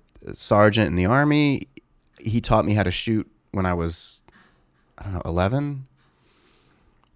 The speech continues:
Um, you know, my dad had guns. He'd never talk about them.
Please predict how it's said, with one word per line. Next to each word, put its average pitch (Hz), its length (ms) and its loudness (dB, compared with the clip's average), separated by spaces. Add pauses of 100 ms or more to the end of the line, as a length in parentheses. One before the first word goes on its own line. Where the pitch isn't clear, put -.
(120)
Um, 87 640 0 (3250)
you 117 100 4
know, 120 140 8
my 127 160 8
dad 143 340 8
had 151 220 2
guns. 147 400 -2 (160)
He'd 135 200 4
never 120 160 4
talk 120 280 2
about 120 240 2
them. 117 400 0